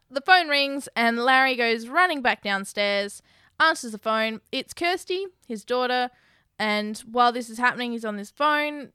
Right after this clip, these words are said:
We cut back to Julia and she starts sort of rummaging through all of Frank's things. And, of course, she finds a stack of, uh,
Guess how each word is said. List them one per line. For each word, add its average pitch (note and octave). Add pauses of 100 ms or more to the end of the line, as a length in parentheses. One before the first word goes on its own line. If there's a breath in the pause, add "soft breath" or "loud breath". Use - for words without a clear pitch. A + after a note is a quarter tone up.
We A#3+
cut A#3
back G#3+
to G#3
Julia A#3
and A3
she B3
starts G#3+
sort G#3
of F#3
rummaging F#3
through F#3+
all F3
of E3 (240)
Frank's -
things. G#3+
And, F#3
of F#3
course, F#3+
she G3+
finds F3+
a E3+
stack - (420 soft breath)
of, F#3
uh, F#3